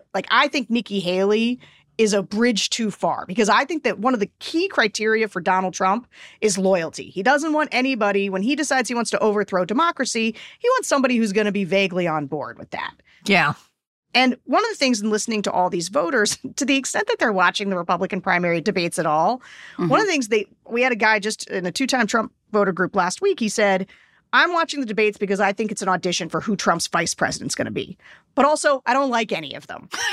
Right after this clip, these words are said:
Speaker 1: Like, none of them. I don't think it should be any of these guys. They don't think, you know, I, I, for a long time, there was kind of a, maybe DeSantis, should, it should be Trump DeSantis. Like, DeSantis, it's not his time yet. He's not
Speaker 3: Yeah.
Speaker 1: ready. Um, but he'd, he'd make a good one. But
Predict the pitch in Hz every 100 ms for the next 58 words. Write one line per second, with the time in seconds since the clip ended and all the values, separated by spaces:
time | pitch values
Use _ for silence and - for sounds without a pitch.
0 | - - 523 254 302 320 285 302 285 -
1 | 320 339 370 349 - 285 294 285 269 247
2 | 226 240 190 156 - - - - 277 -
3 | 262 302 349 370 359 294 262 220 - 311
4 | - 294 269 349 330 320 466 480 440 302
5 | 208 185 202 - 214 196 180 180 160 151
6 | - _ _ - 240 262 269 226 - 185
7 | 175 208 220 220 - - - 208 208 233
8 | 240 - 349 339 285 - - 208 180 147
9 | 214 214 254 339 359 330 254 - 208 196
10 | 170 - 311 302 285 269 214 190 185 175
11 | - 208 285 269 262 262 - - - 214
12 | 202 180 175 233 208 269 220 226 254 233
13 | 226 202 214 202 196